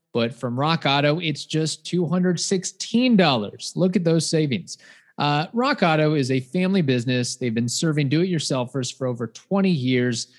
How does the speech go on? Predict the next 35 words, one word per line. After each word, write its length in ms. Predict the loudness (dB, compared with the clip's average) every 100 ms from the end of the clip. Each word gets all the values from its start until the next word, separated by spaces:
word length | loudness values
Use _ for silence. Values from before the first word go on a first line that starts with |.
| _ _ _ -8
and 260 | -4 -2 -2
their 80 |
prices 500 | 0 2 2 2 -2
are 240 | -2 -4 -2
reliably 580 | -2 -2 -2 -2 -4 -4
low 260 | -4 -4
for 200 | -6 -10
every 260 | -8 -8 -10
customer. 540 | -6 -8 -6 -10 -14 -8
They 120 | -4
have 100 | -4 0
everything 480 | 2 4 4 2 2
you 100 | 0
could 180 | 0
possibly 440 | -2 -2 -2 -2 -2
need: 360 | -2 -2 -6 -6
brake 260 | -2 0 0
parts, 400 | 0 0 -2 -6
tail 240 | -2 0
lamps, 400 | 0 0 -4 -4
motor 180 | -2 0
oil, 480 | 0 0 2 0 -4 _ _ _ -4
even 260 | -2 0 0
new 160 | 0
carpet. 460 | -2 -4 -6 -8 -20 _
So 260 | 2 4 4
go 220 | 4 2
to 200 | 2 0
rock 300 | 2 0 0
auto 180 | 2 2
dot 260 | 2 0
com 280 | -2 -6 -6
right 220 | -4 -2
now. 240 | -2 -4 -6
See 260 | -4 -4